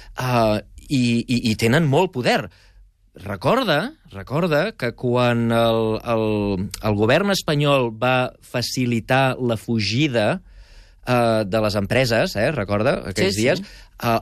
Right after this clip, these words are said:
Speaker 1: el primer que van fer va ser canviar una llei que deia que per canviar de seu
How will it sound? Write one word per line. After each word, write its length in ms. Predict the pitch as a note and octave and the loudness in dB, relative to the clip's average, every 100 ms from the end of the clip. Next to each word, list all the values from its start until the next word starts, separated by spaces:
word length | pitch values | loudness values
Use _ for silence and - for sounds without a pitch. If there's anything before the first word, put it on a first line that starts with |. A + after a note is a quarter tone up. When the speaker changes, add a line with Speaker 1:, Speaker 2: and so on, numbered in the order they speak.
| B2 | 0
Speaker 1:
el 80 | A#2 | 0
primer 240 | A2+ B2 | 0 0
que 60 | E3+ E3 | 2 0
van 100 | D3+ | 0
fer 220 | F3+ A3+ | -2 -2
va 160 | D3 D3+ | -2 -2
ser 360 | D3+ D#3 - - | 0 -2 -2 -6
canviar 420 | C#3 B2+ B2 F#3 | -2 0 0 0
una 160 | G#3+ F#3 D#3 | 2 2 2
llei 400 | E3 C3 G3+ - - _ - | 2 0 -4 -10 -20 _ -8
que 140 | B2 | -2
deia 240 | C#3 E3+ D3 | 0 0 0
que 100 | C3 | -2
per 140 | B2+ B2 | -4 -2
canviar 380 | A#2+ A#2+ F3+ A#3 | -2 0 0 0
de 80 | A3 | -2
seu 400 | - E3 B2+ | -2 0 0